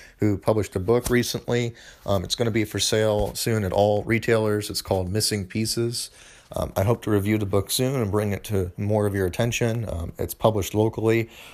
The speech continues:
uh, but you can find it also soon on Amazon and Barnes and Nobles and other retailers.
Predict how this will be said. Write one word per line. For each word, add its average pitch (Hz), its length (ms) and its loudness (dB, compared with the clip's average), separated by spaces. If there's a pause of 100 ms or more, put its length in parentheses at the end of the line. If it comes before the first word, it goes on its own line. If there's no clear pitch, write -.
(180)
uh, 90 260 2
but 104 240 -2
you 101 80 0
can 98 180 -2
find 110 240 2
it 104 120 2
also 98 380 2
soon 101 360 -2
on 90 280 -2
Amazon 107 760 2
and 90 260 -2
Barnes 104 300 2
and 107 80 2
Nobles 98 420 2
and 98 100 0
other 95 120 2
retailers. 95 640 0